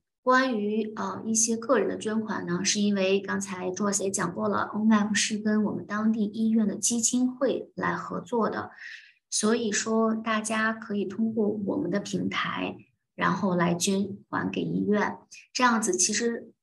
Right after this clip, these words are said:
我们知道华人有很多都是给医院或者给当地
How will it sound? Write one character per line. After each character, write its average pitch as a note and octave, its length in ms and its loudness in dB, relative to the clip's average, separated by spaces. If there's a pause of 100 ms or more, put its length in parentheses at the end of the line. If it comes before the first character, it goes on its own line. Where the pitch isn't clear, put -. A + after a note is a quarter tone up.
(100)
我 F3 100 2
们 F3+ 100 4
知 G#3+ 120 0
道 F3+ 180 2
华 G3 260 0
人 A3 140 4
有 A3+ 120 6
很 - 300 -4
多 F#3 220 0
都 F#3+ 180 -2
是 - 480 0 (880)
给 E3 140 2
医 F#3 120 2
院 G3+ 280 4
或 F#3+ 180 0
者 F3+ 60 0
给 G3+ 120 -2
当 G3 200 0
地 F#3+ 80 0